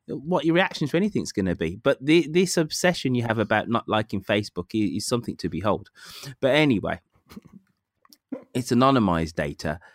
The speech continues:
so even if they steal your data, it's not you per se they're ever gonna steal. But moving swiftly on, uh, that's the end of the show, folks. And I hope you've enjoyed it, because it's been torturous for us, because,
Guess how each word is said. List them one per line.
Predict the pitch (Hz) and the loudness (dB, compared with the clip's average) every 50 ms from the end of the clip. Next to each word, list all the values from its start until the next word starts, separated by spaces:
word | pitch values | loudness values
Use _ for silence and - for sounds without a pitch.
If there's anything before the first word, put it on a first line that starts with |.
| _ _ | _ _
so | - - - - 107 95 92 92 - | -10 -6 -2 0 2 2 2 2 2
even | 127 135 131 123 | 2 2 4 2
if | 113 | 2
they | - 113 | 0 -2
steal | 107 - - - 123 113 107 | -2 -2 -2 0 2 2 2
your | 92 85 | 2 2
data, | - 87 82 85 85 - - 78 - | 0 -2 -4 -4 -6 -8 -10 -10 -10
it's | - - - - | -12 -14 -10 -4
not | 104 98 92 - _ - | -2 -2 -2 -2 _ -10
you | 90 95 95 95 98 104 110 104 98 90 85 85 | -10 -6 -6 -2 2 4 4 6 6 4 2 0
per | - - 82 78 80 | -2 -4 -4 -4 -4
se | - - 82 82 | -4 -4 -4 -4
they're | 78 78 78 | -2 -2 -2
ever | 80 78 76 80 | -2 -2 -4 -4
gonna | 78 - 78 78 76 | -4 -4 -6 -6 -6
steal. | - - - 85 76 71 - - - - - - - | -6 -4 -4 -4 -4 -4 -8 -14 -20 -20 -14 -4 -2
But | - - - | -2 0 2
moving | 160 175 202 226 214 196 202 202 | 4 6 6 6 6 6 4 4
swiftly | 190 - - 180 170 - - 160 147 | 4 4 2 2 2 2 2 2 4
on, | 135 131 135 147 - - - - - | 4 4 4 2 -2 -10 -12 -2 2
uh, | 165 160 | 4 4
that's | 160 160 147 - | 4 4 2 2
the | - 190 | 4 4
end | 196 202 190 | 4 4 2
of | |
the | 165 151 | 0 0
show, | - 185 180 156 | 2 2 2 2
folks. | - - 87 87 85 - - - - - _ _ _ - | 2 0 -2 -2 -2 -6 -8 -10 -10 -12 _ _ _ -2
And | 123 123 | 0 2
I | |
hope | 127 147 156 | 2 2 2
you've | - 131 | 0 0
enjoyed | 123 117 107 107 131 123 117 117 82 | 0 2 2 2 4 4 4 2 0
it, | - - | -4 -8
because | - - - - 113 | -10 -6 -4 -2 -2
it's | 101 | -2
been | - - 101 92 | 0 0 -2 -2
torturous | - - 139 127 - - - 90 90 - | 0 0 0 0 0 0 -4 -8 -8 -8
for | - - 90 87 | -6 -2 0 0
us, | 76 - - - - - | 0 -2 -4 -10 -10 -10
because, | 98 92 - - - 101 92 92 - | -10 -10 -8 -4 -2 0 0 -2 -4